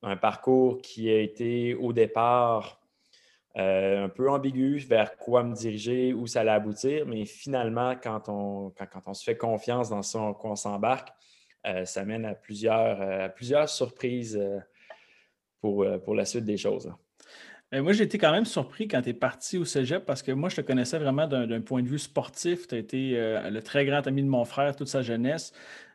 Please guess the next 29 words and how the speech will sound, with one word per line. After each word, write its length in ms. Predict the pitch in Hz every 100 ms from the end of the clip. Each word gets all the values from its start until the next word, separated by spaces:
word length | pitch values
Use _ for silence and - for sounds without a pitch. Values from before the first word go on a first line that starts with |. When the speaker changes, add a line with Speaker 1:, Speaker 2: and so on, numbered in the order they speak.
| -
Speaker 2:
Euh, 180 | 104 95
vous 120 | 107
avez 140 | 107
fait 180 | 110 131
tous 100 | 143
les 140 | 139
sports 280 | 135 143 139
in-, 200 | 135 131 -
inimaginables 560 | 127 123 120 123 131 127
ensemble. 640 | 113 - 143 147 143 120
Euh, 400 | 107 107 101 107
vous 200 | 113 113
étiez 280 | 110 104 123
partis 540 | 120 113 - - 139 127
les 100 | 117
fins 140 | 117
de 80 | 113
semaine 360 | 113 120 127
du 100 | 123
vélo, 360 | 117 113 123 131
du 80 | 123
soccer. 460 | - 113 131 131
Vous 80 | 123
étiez 160 | 107 123
à 40 |
l'extérieur. 580 | 117 - 113 113 123 131
Vous 100 | 113
étiez, 380 | 104 - 127
euh, 60 | 113